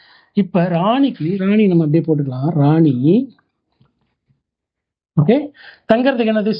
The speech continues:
ஸ்டே. இப்ப இந்த ரூட்ஸ் பார்க்கணும். ஒய், ஒய் இருக்கு. ஒய்க்கு முன்னாடி என்ன இருக்கு? வவல்ஸ்ல வர்ற ஒரு லெட்டர் இருக்கு. ஓகே, டே, எஸ் டி ஏ ஒய் இருக்கு. So, ஏங்கிறது வவல்ஸ்ல வரும். So, இங்க என்ன வரும்? ராணி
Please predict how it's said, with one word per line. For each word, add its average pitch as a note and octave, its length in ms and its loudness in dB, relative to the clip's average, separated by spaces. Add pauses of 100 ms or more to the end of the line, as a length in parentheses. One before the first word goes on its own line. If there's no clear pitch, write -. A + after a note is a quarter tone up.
ஸ்டே. G3 580 -2 (460)
இப்ப A3 220 0
இந்த A3 220 2
ரூட்ஸ் A#3+ 260 -2
பார்க்கணும். E3+ 680 -2 (720)
ஒய், F#3+ 560 2
ஒய் G3 220 0
இருக்கு. F#3 720 -2 (360)
ஒய்க்கு B3 300 0
முன்னாடி A#3+ 160 0
என்ன A3+ 200 -2
இருக்கு? A3+ 560 -4 (100)
வவல்ஸ்ல A#3 580 -2
வர்ற G#3 260 -2
ஒரு B3 140 -2
லெட்டர் F#3 260 2
இருக்கு. D3 220 -10 (100)
ஓகே, E3 320 0 (480)
டே, A3 320 0
எஸ் F#3 220 -2
டி F3 260 0
ஏ F#3+ 140 4
ஒய் E3+ 240 0
இருக்கு. C#3+ 320 -2 (200)
So, G3 120 0
ஏங்கிறது G#3+ 440 0
வவல்ஸ்ல E3+ 420 -2
வரும். D3 600 2 (260)
So, A3+ 180 0
இங்க A3 120 2
என்ன B3 160 2
வரும்? A#3+ 360 2
ராணி F#3 720 0